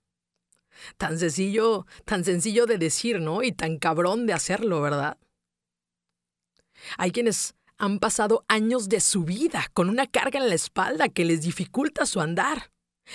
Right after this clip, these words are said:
Aparentemente no, pero es un lastre. Eso es un pinche lastre que traes contigo. Y pensaríamos que, que perdonar a una persona que nos madreó tanto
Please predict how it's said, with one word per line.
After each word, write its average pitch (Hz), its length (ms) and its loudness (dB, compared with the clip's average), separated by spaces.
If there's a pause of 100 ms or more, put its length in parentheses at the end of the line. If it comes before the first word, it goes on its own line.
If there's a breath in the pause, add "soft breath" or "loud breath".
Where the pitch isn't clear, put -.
Aparentemente 349 680 2
no, 294 360 -2 (500 loud breath)
pero 202 140 -2
es 226 120 4
un 359 160 4
lastre. - 440 -2 (640 loud breath)
Eso 226 160 0
es - 80 4
un 453 80 2 (120)
pinche 466 420 -2
lastre - 420 2
que - 120 0
traes - 280 0
contigo. 330 720 0 (2750 soft breath)
Y 214 100 -4
pensaríamos 180 880 -2
que, 170 400 -4 (260 loud breath)
que 202 140 0
perdonar 175 640 -2
a 180 100 2
una 254 240 2
persona 214 480 0
que 196 120 0
nos 170 240 0
madreó 180 600 0 (140)
tanto 202 720 0